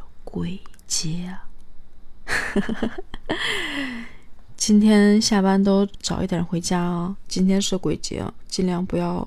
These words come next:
太晚在外面。我家那边是有这样的一个习俗的，就是七月十五鬼节嘛，这一天会烧纸，其实就是为了祭奠先人吧。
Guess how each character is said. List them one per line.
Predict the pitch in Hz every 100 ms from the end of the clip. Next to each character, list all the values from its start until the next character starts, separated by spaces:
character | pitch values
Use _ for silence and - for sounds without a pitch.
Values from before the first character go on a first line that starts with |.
| -
太 | - 196
晚 | 175 - -
在 | 165 156 -
外 | 180 170
面。 | - 202 - - - - - - - - -
我 | - 185
家 | 220
那 | 240
边 | 233 240
是 | - 220
有 | 180
这 | - 175
样 | 170
的 | 160
一 | 165
个 | 165
习 | - - 175
俗 | - -
的， | - - - - - - -
就 | 185
是 | 185 - 170 160 -
七 | - - 196
月 | 190
十 | - 190
五 | 170 156 156
鬼 | - 156
节 | - -
嘛， | 160 170 - - - -
这 | - 190
一 | 185
天 | 190 175 180
会 | - 175 165 170 -
烧 | - 180 185
纸， | - - - - - - - - - -
其 | - - 180
实 | 180 170
就 | 170 175
是 | - 175
为 | 170
了 | 165 160 185 - - - -
祭 | - 170
奠 | 165
先 | 190 - 165
人 | 156 -
吧。 | - - 196